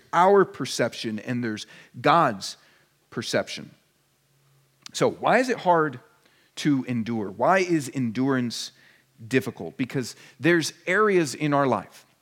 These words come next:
Just think about for you. Where are there areas where you are wanting to obey, considering obeying, or that you are currently? Wh-, where are those areas where you're doing that, and yet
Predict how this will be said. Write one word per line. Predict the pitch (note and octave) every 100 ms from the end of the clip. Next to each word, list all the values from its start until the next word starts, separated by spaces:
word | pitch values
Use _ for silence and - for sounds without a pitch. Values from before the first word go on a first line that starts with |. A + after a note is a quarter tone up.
| _ -
Just | C3 F#3+
think | G#3 F3
about | D3 C#3+
for | C3
you. | G2 - _ _ _ _ _ _ - -
Where | B2+ G3 A3
are |
there | G3 F#3+
areas | C#3 A2 F#2 - - - _ _ _ _ _ _ -
where | A#2+ C3+
you | B2+ F3+ D#3
are | B2+
wanting | G#2 G#2 B2+ G#3+ A3+ A#3+
to | A3+ A#3+
obey, | A#3+ B3 B3
considering | - C#3 G3+ A3 A3+ A3
obeying, | G#3 G3+ G#3+ G#3 G3+ - _ _ _ _ _
or | D#3+ D3+ C#3+ A#2+ A#2 _
that | B2+ D#3
you | E3
are | - F#3+ D#3+
currently? | A#2+ - C#3+ - E2+ - _ _ _
Wh-, | D#3+ G#3
where | D3+ A3 C4
are | A3 G#3 G3+
those | F#3+ C#3+
areas | - E3+ E3 C#3+ A2+
where | C#3
you're | B2 A#2+
doing | G#2 C3+ A#3+ A#3 F#3
that, | A#2+ G2+ C#3 - - _
and | - C3+
yet | B2+ B2 A#3 C3+ A#2+ -